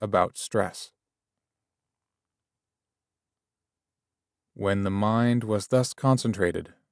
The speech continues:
purified, bright, unblemished, rid of defilement,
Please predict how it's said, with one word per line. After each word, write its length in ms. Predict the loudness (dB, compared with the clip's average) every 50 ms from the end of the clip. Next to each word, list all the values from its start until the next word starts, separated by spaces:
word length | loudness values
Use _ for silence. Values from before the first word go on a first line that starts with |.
| _ _ _ _ _ _ _ _ _ _ _ _
purified, 720 | -6 0 2 4 4 4 2 0 -6 -4 -4 -6 -8 -12 _ _ _ _ _ _ _ _ _ _ _ _ _ _ _ _
bright, 400 | 0 2 2 2 2 0 -2 -12 _ _ _ _ _ _ _ _ _ _ _ _ _ _ _ _ _ _ _ _ _ _ _ _ -6
unblemished, 720 | -4 -4 -2 -2 0 2 2 2 2 0 -2 -6 -14 -20 _ _ _ _ _ _ _ _ _ _ _ _ _ _ _ _ _ _ _ _ -2
rid 180 | 0 2 4
of 100 | 4 2
defilement, 720 | 2 0 0 2 4 4 4 2 0 -2 -6 -8 -12 -18